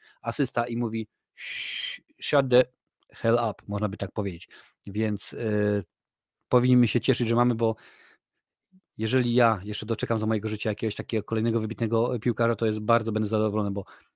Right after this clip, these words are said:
słuchajcie, tak troszeczkę odbiegniemy może od tematu, zrobimy, zrobimy sobie, e, e, półsekundową przerwę, bo jeżeli na przykład tak popatrzycie, co chwilę słyszymy: „O, popatrzcie, Zalewski, będzie super niesamowity, Jóźwiak, e, ekstra, e, rewelacji,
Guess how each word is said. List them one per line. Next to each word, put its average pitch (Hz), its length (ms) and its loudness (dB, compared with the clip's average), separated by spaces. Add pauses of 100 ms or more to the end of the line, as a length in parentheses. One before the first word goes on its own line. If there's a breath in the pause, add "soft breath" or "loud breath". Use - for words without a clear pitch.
słuchajcie, 123 220 -6
tak 165 120 -2
troszeczkę 156 260 2
odbiegniemy 127 360 4
może 110 240 -2 (920)
od - 140 -8
tematu, 113 340 0
zrobimy, 101 300 -2
zrobimy 104 260 -2
sobie, 120 460 -4
e, 123 60 -8 (460 soft breath)
e, 104 160 0
półsekundową 110 600 0
przerwę, 101 340 0 (380 loud breath)
bo 110 80 2
jeżeli 113 160 2
na 120 100 4
przykład - 180 -4
tak - 80 -8
popatrzycie, 120 440 2
co 160 140 4
chwilę 117 220 4
słyszymy: 110 360 0
„O, 147 140 0
popatrzcie, 104 420 -4
Zalewski, 135 520 4
będzie 135 240 2
super 123 240 0
niesamowity, 117 440 -2
Jóźwiak, 143 460 8
e, 156 240 4
ekstra, 131 320 0
e, 131 200 2
rewelacji, 127 520 2